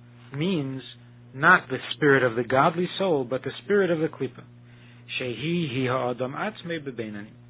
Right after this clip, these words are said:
When a beinani is disgusted with himself, when he is embarrassed and disgusted with himself, he is basically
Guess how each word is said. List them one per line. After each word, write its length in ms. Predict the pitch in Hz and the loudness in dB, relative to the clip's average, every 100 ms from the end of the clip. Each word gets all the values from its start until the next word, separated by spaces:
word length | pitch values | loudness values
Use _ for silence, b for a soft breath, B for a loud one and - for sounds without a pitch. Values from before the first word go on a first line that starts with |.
| - B B B B B - | -20 B B B B B -6
When 160 | 135 | -2
a 60 | 131 | -2
beinani 560 | 113 156 214 175 147 131 | 6 6 6 4 4 2
is 60 | 113 | 0
disgusted 560 | 113 - 170 - 143 | -2 2 4 2 -2
with 100 | 127 | -2
himself, 460 | 123 107 120 104 117 - - - - - - B B B B | -2 -6 -8 -8 -8 -14 -20 -20 -20 -20 -20 B B B B
when 140 | - 131 | -4 0
he 160 | 135 | 2
is 80 | 127 | 2
embarrassed 680 | 127 110 147 180 131 - - | 0 4 8 8 8 2 -8
and 120 | 131 | -6
disgusted 540 | 120 - 165 170 - 113 | -6 -2 0 0 -2 -4
with 140 | 135 | -2
himself, 500 | 135 117 117 104 113 120 - - B B B B - | -2 -6 -8 -8 -8 -16 -20 -20 B B B B -8
he 180 | 147 139 | -2 -2
is 100 | 117 110 | 2 4
basically 720 | 190 185 147 - 123 123 | 4 4 -2 0 -4 -4